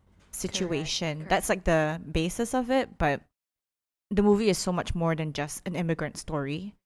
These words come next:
Speaker 1: right? Um, so what was your main takeaway from the film?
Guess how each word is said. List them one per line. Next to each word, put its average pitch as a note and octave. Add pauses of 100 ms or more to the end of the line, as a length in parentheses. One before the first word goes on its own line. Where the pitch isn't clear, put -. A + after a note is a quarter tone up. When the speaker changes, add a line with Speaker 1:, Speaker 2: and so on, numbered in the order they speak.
(400)
Speaker 1:
right? D3 (340)
Um, D3+ (720)
so F#3 (360)
what G#3+
was F#3
your E3+ (960)
main A3+
takeaway F#3 (240)
from F#3+
the F3
film? B2